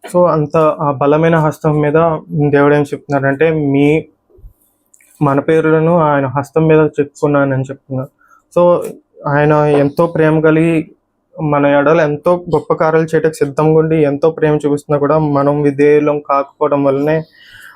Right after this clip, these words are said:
ఆయన శిక్షకు కానీ, ఆ, ఆయన ఆశీర్వాదం పొందలేక కానీ, అనేక విషయాల్లో విజయం చూడలేక కానీ ఉంటున్నాం. కానీ ఆయన మాత్రం ఎంతో ప్రేమతో తన, మన పేర్లను కూడా ఆయన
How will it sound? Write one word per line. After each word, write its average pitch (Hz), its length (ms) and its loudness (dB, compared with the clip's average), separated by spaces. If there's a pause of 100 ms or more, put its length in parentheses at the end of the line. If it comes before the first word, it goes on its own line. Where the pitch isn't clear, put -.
ఆయన 139 160 2
శిక్షకు 143 440 -4
కానీ, 147 500 0
ఆ, 147 40 0
ఆయన 135 420 2
ఆశీర్వాదం 143 720 0
పొందలేక 143 600 0
కానీ, 139 300 -2 (800)
అనేక 151 280 2
విషయాల్లో 160 320 2
విజయం 147 320 0
చూడలేక 151 420 0
కానీ 143 200 0
ఉంటున్నాం. 131 460 -2
కానీ 160 280 0
ఆయన 147 380 -2
మాత్రం 147 340 0
ఎంతో 143 300 -2
ప్రేమతో 147 560 -2 (100)
తన, 139 320 -2 (120)
మన 139 140 -6
పేర్లను 147 440 0
కూడా 156 200 0
ఆయన 147 200 -2